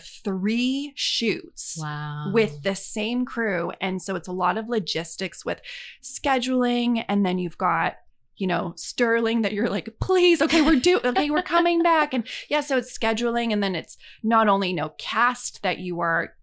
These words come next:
Speaker 1: you know, needing to wrangle, but it's your crew that you're needing to wrangle.
Speaker 2: Hmm.
Speaker 1: Um, so, you know, that was a challenge, but I think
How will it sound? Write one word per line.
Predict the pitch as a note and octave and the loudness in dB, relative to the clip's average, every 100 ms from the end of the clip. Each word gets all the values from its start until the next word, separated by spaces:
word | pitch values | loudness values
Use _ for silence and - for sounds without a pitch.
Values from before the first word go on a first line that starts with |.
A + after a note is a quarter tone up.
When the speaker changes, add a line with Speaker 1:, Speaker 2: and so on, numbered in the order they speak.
| _ _ | _ _
Speaker 1:
you | G3 F#3 | -4 -2
know, | D#3 - | -2 -2
needing | E3 E3+ D#3 E3+ | -2 -4 -4 -4
to | - E3+ E3 | -4 -4 -4
wrangle, | G3 E3+ F3+ F#3 F3 E3+ | 0 0 2 0 0 -2
but | E3 | -2
it's | E3 - - | -2 -4 -6
your | E3 | -6
crew | - - D4 B3 | -6 -2 0 2
that | F#3+ F3 | 0 -2
you're | F3+ | -4
needing | F3+ E3+ E3 E3+ | -4 -4 -4 -6
to | - | -6
wrangle. | E3+ F3 E3+ C3 G2 - | -6 -4 -4 -4 -4 -6
Speaker 2:
Hmm. | A#3 A#3 G#3+ G3+ G3 | -8 -8 -8 -8 -2
Speaker 1:
Um, | F#3 F3 E3+ E3+ - - | 0 2 0 -4 -12 -10
so, | - C#4 | -2 0
you | B3+ C#4 | 0 0
know, | C#4+ | 0
that | C#4 C4+ B3+ | 2 2 2
was | C#4+ | -2
a | C#4+ | -4
challenge, | - G#3 G3+ G#3 | -2 0 0 2
but | F#3+ | 2
I | F#3 | 0
think | - G3+ - | 0 -4 -4